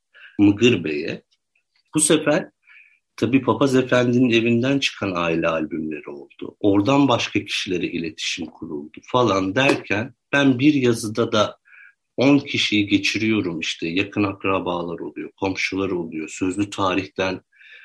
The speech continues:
çalışmalar yaptığım için bu on yazı, on aile ve on yazı yüz isme ulaşmama sağladı.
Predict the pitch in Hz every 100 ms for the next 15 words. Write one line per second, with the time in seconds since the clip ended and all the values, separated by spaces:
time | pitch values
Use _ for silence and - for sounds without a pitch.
0 | - - _ - 101 92 - 92 95 95
1 | 92 95 95 - 208 233 180 - 87 85
2 | - - 180 - 165 196 220 - - 113
3 | 104 85 90 92 127 175 180 131 92 87
4 | 92 107 143 160 127 104 123 110 131 151
5 | - - 101 - 127 107 92 85 - -
6 | _ - - 80 78 - 80 78 - -